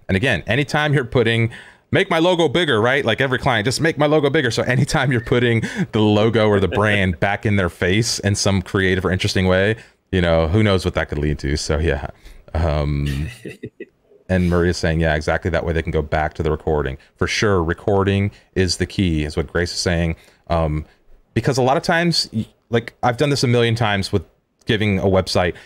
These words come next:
and we'll have that final kickoff meeting, and it'll go something like this. "Hey, client,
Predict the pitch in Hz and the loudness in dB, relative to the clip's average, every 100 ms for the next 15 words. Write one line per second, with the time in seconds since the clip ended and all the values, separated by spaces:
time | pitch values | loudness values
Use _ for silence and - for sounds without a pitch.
0 | _ 101 104 113 107 110 - 113 110 98 | _ 0 2 0 0 -2 0 0 0 0
1 | 143 139 131 135 131 127 123 - - 113 | -2 0 0 0 2 2 -2 -6 -2 0
2 | 110 113 107 139 107 110 - 98 90 - | 2 2 0 0 2 0 0 -2 -2 -6
3 | - _ 185 180 160 131 - _ - 151 | -18 _ 0 2 2 -2 -6 _ -2 0
4 | 165 170 | 0 -2